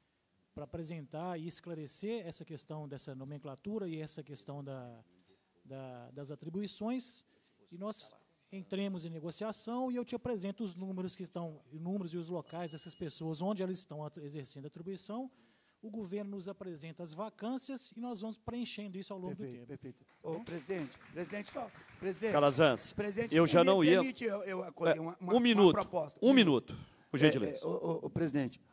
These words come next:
Speaker 2: o, o, o, é, Sargento Rodrigues, presidente, eu sou, dialogando aqui com o Zé, é, o Zé
Speaker 1: Zé
Speaker 2: Augusto.
Speaker 1: Augusto.
Speaker 3: José Augusto Gonçalves.
Speaker 2: É, o Zé Augusto Gonçalves fez uma proposta pra mim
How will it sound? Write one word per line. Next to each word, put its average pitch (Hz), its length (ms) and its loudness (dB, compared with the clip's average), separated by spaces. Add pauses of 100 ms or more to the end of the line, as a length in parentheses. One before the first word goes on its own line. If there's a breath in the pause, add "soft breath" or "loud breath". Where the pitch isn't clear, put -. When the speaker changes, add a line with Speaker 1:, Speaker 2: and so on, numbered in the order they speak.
(140)
Speaker 2:
o, 139 240 -4
o, 131 60 -6
o, 117 760 -8
é, 107 280 -10
Sargento 147 400 -2
Rodrigues, 117 320 -8
presidente, 123 580 -10
eu - 80 -6
sou, - 180 -10 (140)
dialogando 147 540 0
aqui 135 180 -4
com 135 380 -4
o 113 60 -14
Zé, 123 160 -4
é, - 20 0
o 113 1120 -10
Zé 117 40 -6
Speaker 1:
Zé 151 80 0
Speaker 2:
Augusto. 131 400 -6
Speaker 1:
Augusto. 117 180 -10
Speaker 3:
José 127 180 0
Augusto 151 400 6
Gonçalves. 107 500 -6 (220)
Speaker 2:
É, 131 80 -8
o 127 60 -8
Zé 131 100 -2
Augusto 135 340 -4
Gonçalves 131 460 -6
fez 127 140 -6
uma 135 100 -4
proposta 113 680 -12
pra 104 160 -14
mim 107 380 -12